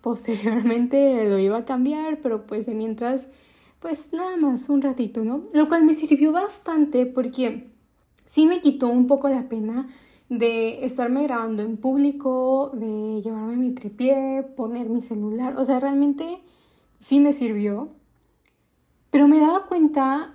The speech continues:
que muchas veces me autosaboteaba yo misma. <laughs> Pues sí, me autosaboteaba porque pensaba que alguien iba a venir a decirme como que, "Oye, pues, ¿qué estás haciendo?". O sea, como que alguien iba a criticar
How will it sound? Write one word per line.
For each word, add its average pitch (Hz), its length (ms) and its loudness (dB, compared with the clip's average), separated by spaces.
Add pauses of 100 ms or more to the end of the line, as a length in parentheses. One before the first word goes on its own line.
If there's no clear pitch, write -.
que 269 120 2
muchas 262 500 4
veces 277 640 0 (640)
me 269 120 8
autosaboteaba 269 1200 2
yo 269 300 4
misma. 262 720 4
<laughs> 254 500 -6
Pues 247 140 -2
sí, - 260 -14 (800)
me 269 100 4
autosaboteaba 254 920 2
porque 302 880 -2 (1300)
pensaba 254 640 4
que 269 100 -2
alguien 240 240 2
iba 254 140 -2
a 269 40 -2
venir 220 340 -2
a 233 60 -6
decirme 214 360 -6
como 226 320 -6
que, 208 160 -6
"Oye, 247 400 -4
pues, - 160 -20
¿qué - 80 -10
estás 208 220 -8
haciendo?". 254 420 -2
O 233 40 -2
sea, 240 120 -4
como 220 220 -4
que 233 80 -8
alguien 233 240 -2
iba 254 100 2
a 262 60 -4
criticar 262 800 -2